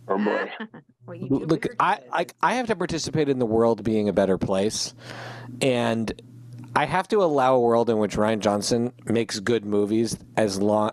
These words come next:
Speaker 3: and, and not Star Wars, where he gets to touch the main characters. Like, I, I, like, if I can't do that, then I feel like we can't ask for more reconciliation in this country.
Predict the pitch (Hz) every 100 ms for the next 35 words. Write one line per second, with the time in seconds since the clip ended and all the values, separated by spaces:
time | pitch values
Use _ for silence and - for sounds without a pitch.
0 | - 113 - 110 104 101 95 - 104 95
1 | 85 85 - - 110 104 104 101 - 98
2 | - 92 - 95 87 85 87 85 85 -
3 | - - - - - - - 120 120 123
4 | - 143 143 - 127 - 156 - - 175
5 | 156 - - - - - - 117 135 123
6 | 110 104 113 - 117 104 107 - 143 139
7 | 120 - - - - - - 120 - 139
8 | 127 113 110 113 - - 110 101 107 110
9 | 110 110 107 104 104 92 101 95 92 95
10 | 85 - 90 -